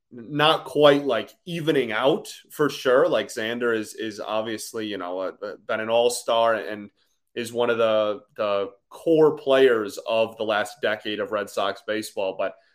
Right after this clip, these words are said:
at least they added something, and, and I don't mind the money they gave him, to be honest with you. Um, Taijuan Walker, Philadelphia,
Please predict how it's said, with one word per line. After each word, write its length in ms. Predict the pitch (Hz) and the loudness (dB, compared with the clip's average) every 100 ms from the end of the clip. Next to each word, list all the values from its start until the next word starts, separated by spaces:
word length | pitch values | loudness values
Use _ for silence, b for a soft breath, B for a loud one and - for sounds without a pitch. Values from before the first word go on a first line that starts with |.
| b | b
at 80 | 123 | -2
least 220 | 147 156 | 0 0
they 120 | 147 | 2
added 220 | 139 120 - | 2 2 -2
something, 520 | 110 107 95 85 82 | -4 -6 -6 -10 -12
and, 140 | 80 - | -16 -12
and 160 | 98 | -10
I 160 | 78 120 | -2 0
don't 240 | 143 123 | 2 0
mind 260 | 107 107 104 | -2 -6 -6
the 80 | 90 | -10
money 240 | 85 80 | -12 -12
they 140 | 80 80 | -12 -12
gave 240 | 80 80 _ | -12 -14 _
him, 160 | 82 | _
to 80 | 82 | _
be 100 | 87 | -14
honest 300 | 85 82 - | -14 -14 -20
with 160 | - 87 | -20 -20
you. 760 | - _ _ _ _ _ - | -20 _ _ _ _ _ 2
Um, 720 | 160 165 170 170 165 160 160 - _ - | 6 6 4 0 -6 -8 -10 -12 _ -4
Taijuan 380 | 175 185 185 175 | 2 4 4 4
Walker, 560 | 147 156 156 202 233 - _ _ - | 4 4 4 0 -2 -12 _ _ -4
Philadelphia, 720 | 151 143 131 135 135 147 190 | 0 4 6 6 2 -2 -4